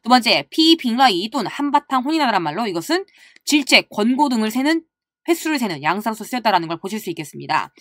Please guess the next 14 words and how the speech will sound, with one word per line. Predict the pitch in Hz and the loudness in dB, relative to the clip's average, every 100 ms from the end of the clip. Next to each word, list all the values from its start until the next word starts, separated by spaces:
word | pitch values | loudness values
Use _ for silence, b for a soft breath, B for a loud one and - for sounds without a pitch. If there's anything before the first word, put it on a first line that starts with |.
| b | b
십일 | - 277 254 226 | -10 -6 -2 0
번, | 208 285 359 - _ _ _ _ _ | 6 6 6 -4 _ _ _ _ _
십이 | - - 254 190 | -12 -6 -4 -2
번. | 139 139 _ _ _ | -2 -4 _ _ _
중요한 | - 196 202 196 202 226 | -16 -8 -4 0 2 2
양사니까 | 160 165 151 143 196 220 | -2 -4 -10 -4 0 0
잘 | - 156 | 0 -6
확인해 | 196 233 214 | -4 -4 -4
주시고요. | 156 160 151 131 214 403 _ _ _ _ _ _ _ _ _ _ _ _ _ _ _ _ _ _ _ _ b b b - | -6 -10 -6 2 2 2 _ _ _ _ _ _ _ _ _ _ _ _ _ _ _ _ _ _ _ _ b b b 0
자, | 262 | 6
그 | |
다음에 | 302 294 | 8 8
바로 | 247 226 | 6 4
여러분들 | 196 180 170 254 359 | 4 2 2 2 2